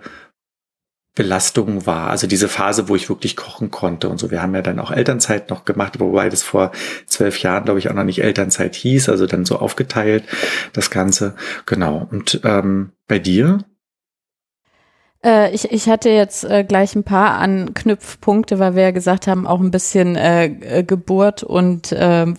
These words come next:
Speaker 2: äh, Wochenbett, äh, mit dem Kochen. Äh, lustigerweise, ich hatte eigentlich, äh, weder im Wochenbett noch in der Schwangerschaft so Spezialgelüste.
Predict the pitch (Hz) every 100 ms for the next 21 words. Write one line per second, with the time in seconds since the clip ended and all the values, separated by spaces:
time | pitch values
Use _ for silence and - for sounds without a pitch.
0 | - 131 170 160 165 - 220 208 202 -
1 | - - 175 175 175 175 170 - 175 -
2 | 214 - 175 175 180 202 233 208 180 180
3 | 202 208 185 208 214 202 180 - 180 180
4 | 180 170 - 180 175 165 156 185 214 -
5 | 170 180 - 220 214 - 196 190 190 180
6 | - 165 208 202 - 165 - - 170 165
7 | - - 160 - 156 156 190 214 196 208
8 | 214 - - 254